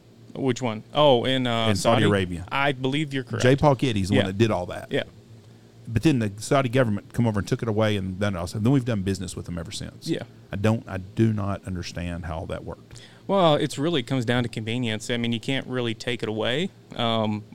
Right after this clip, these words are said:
Speaker 1: uh, as much as we'd like to. And, uh, it's r-, <laughs> really good crude oil. So
Speaker 2: No,
Speaker 1: we
Speaker 2: no, I understand why we're doing it. It's 'cause money.
Speaker 1: Yeah, oh, yeah.
Speaker 2: It's just amazing that they can nationalize something like that.
Speaker 1: Oh, yeah.
Speaker 2: And J. Paul Getty was a weird dude, boy.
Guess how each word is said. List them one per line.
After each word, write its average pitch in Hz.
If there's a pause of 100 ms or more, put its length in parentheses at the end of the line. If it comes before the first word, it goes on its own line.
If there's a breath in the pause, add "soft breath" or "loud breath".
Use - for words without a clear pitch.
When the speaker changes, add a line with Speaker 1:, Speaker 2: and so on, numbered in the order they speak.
Speaker 1:
uh, 113
as 113
much 117
as 113
we'd 110
like 107
to. 196 (480 loud breath)
And, 143
uh, 127
it's - (300)
r-, 117 (160)
<laughs> 139
really 135
good 123
crude 143
oil. 113
So -
Speaker 2:
No, 160
Speaker 1:
we 165
Speaker 2:
no, 156
I 165
understand 175
why 151
we're 104
doing 95
it. 117
It's -
'cause 107
money. 147
Speaker 1:
Yeah, 262
oh, 170
yeah. 135 (240 loud breath)
Speaker 2:
It's 127
just 139
amazing 113
that 104
they 120
can 104
nationalize 98
something 90
like 87
that. 92 (460)
Speaker 1:
Oh, 123
yeah. 107 (200)
Speaker 2:
And 120
J. 165
Paul 147
Getty 127
was 101
a 95
weird 104
dude, 95
boy. 90